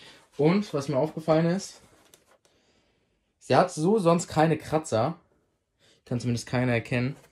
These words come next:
Ah, das ist schon wieder weg. Das war nur Dreck. Aber sie war ein bisschen mit Dreck befüllt. Also hier das schwarze, der schwarze Noppi war gerade ein bisschen mit Dreck, ist aber gerade schon abgefallen, wo ich euch zeigen wollte, hier beim Drehen. Äh, und überall sind schwarze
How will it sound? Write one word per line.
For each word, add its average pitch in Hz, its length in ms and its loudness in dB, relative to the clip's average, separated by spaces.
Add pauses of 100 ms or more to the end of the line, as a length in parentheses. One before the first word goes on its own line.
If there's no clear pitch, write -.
(680)
Ah, 120 280 0 (100)
das 87 160 -10
ist 92 80 -10
schon 101 120 -6
wieder 95 120 -2
weg. 107 220 -6 (160)
Das - 120 -20
war 98 100 -4
nur 92 100 -6
Dreck. 104 280 -6 (460)
Aber 143 160 4
sie 143 80 -2
war 143 140 8
ein 135 100 -4
bisschen 135 240 -2
mit 127 160 -2
Dreck 123 220 -4
befüllt. - 300 -8
Also 101 160 -4
hier 147 220 2
das 135 140 0
schwarze, 175 540 0 (120)
der 113 120 -4
schwarze 117 300 -4
Noppi 131 280 -4
war 139 140 -2
gerade 139 200 -4
ein 139 60 -6
bisschen 139 220 -6
mit 127 120 -6
Dreck, 143 220 -4
ist 107 140 -6
aber 107 100 0
gerade 104 260 -4
schon 104 140 -6
abgefallen, 117 560 -4
wo 101 80 -4
ich 104 100 -4
euch - 280 -12 (160)
zeigen 123 300 -4
wollte, 131 180 -6
hier 120 140 -2
beim 101 120 -4
Drehen. 123 240 -4 (1120)
Äh, 151 560 4 (1700)
und 156 140 2
überall 185 220 4
sind 123 120 -2
schwarze 127 560 -2